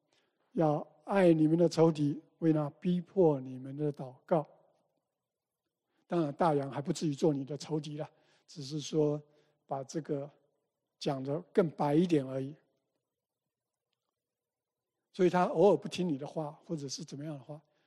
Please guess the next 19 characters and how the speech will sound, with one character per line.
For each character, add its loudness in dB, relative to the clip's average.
你 -14
还 -8
是 -6
要 -10
爱 -8
他 -18
的， -20
爱 4
他 4
到 6
底。 -4
看 4
起 -2
来 -4
彼 0
得 4
的 2
心 0
智， -2